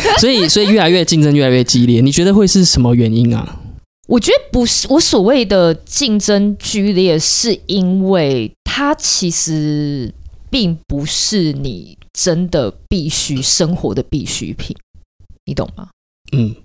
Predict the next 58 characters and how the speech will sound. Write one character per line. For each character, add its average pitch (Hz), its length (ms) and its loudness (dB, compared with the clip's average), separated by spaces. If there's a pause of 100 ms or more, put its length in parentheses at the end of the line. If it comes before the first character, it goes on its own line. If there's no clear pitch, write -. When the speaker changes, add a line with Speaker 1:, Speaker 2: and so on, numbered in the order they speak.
(360)
Speaker 1:
对， 117 200 -2 (120)
它 208 120 -2
不 151 160 -2
会 147 140 2
是 139 260 2
生 139 160 0
活 135 120 0
必 - 20 2
需 440 40 4
品。 453 180 2
Speaker 2:
就 392 80 4
是， 226 400 2 (1000)
嗯， 220 240 0
大 370 160 2
家 339 160 2
会 285 160 2
买， 151 400 -4 (300)
Speaker 1:
嗯。 123 260 4 (160)
Speaker 2:
可 196 100 -2
是 269 460 2 (460)
它 392 320 0 (220)
不 247 160 -2
算 330 260 2
是 330 100 2
像 302 160 0
我 185 140 4
们 170 160 0
每 165 180 -2
天 214 220 0
都 214 80 2
要 214 100 4
去 214 160 0
花 185 280 2
钱 139 300 -2
吃 - 300 -2
饭， - 260 -4 (380)
Speaker 1:
就 170 120 2
像， 180 160 2
Speaker 2:
那 226 40 4
种， 196 160 2 (160)
Speaker 1:
嗯， 151 80 2
Speaker 2:
对， 139 260 2
Speaker 1:
就 135 140 2
是 160 180 4
项 160 220 2
链 151 120 4
也 143 80 2
不 127 40 2
会 123 80 2
是 - 0 -
买， - 20 -
Speaker 2:
我 - 40 4
每 254 60 4
天 135 80 4
都 294 60 4
要 302 100 2
喝 254 300 4
水， - 460 0